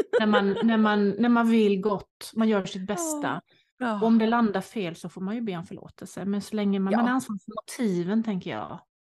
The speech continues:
Speaker 1: Att jag vill, jag vill väl.
Speaker 2: Mhm,
Speaker 1: Om mitt motiv är
Speaker 2: verkligen.
Speaker 1: att jag vill dig illa, men då, då gör jag det onda.
Speaker 2: Ja. Ja, faktiskt. Du, det, så du, du formulerar det toppenbra. Jag brukar
Speaker 1: Mm.
Speaker 2: alltid försöka snälltolka in, in i det mesta,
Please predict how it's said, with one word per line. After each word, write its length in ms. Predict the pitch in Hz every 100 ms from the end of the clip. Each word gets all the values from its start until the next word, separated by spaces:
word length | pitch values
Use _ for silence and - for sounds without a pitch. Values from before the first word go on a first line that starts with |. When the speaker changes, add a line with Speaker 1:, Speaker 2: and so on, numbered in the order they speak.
| -
Speaker 1:
Att 140 | 208
jag 80 | 202
vill, 520 | 196 208 208 202 190 -
jag 120 | 202
vill 240 | 208 196
väl. 360 | 180 101 107 180 _ _ _ -
Speaker 2:
Mhm, 200 | 147 135
Speaker 1:
Om 100 | 214
mitt 180 | 214 -
motiv 300 | 226 - 214
är 40 |
Speaker 2:
verkligen. 120 | 185
Speaker 1:
att 60 | 170
jag 80 | 185 190
vill 120 | 175
dig 120 | 165 165
illa, 460 | 202 175 165 190
men 240 | 190 190 185
då, 320 | 196 196 -
då 400 | 180 208 220 214 185 220 - - -
gör 280 | - 196 180
jag 100 | 226
det 60 | 233
onda. 280 | 208 175 - -
Speaker 2:
Ja. 60 | _ _ _ _ _ _ -
Ja, 320 | 294 160 208 _
faktiskt. 480 | 269 - - -
Du, 160 | - 196
det, 220 | 170 -
så 220 | - 220
du, 160 | 185 185 -
du 160 | 156
formulerar 480 | 175 185 180 170 165
det 100 | 180 - _
toppenbra. 460 | 180 - 165 160 - - - - _
Jag 140 | - 196
brukar 140 | 208 208
Speaker 1:
Mm. 60 |
Speaker 2:
alltid 260 | 180 - 175
försöka 520 | 175 - 160 165 156 - -
snälltolka 960 | - 214 185 160 - 170 170 - - 208 214
in, 360 | 208 190 190
in 280 | 190 208 185
i 40 |
det 140 | 185 185
mesta, 480 | 185 180 - 156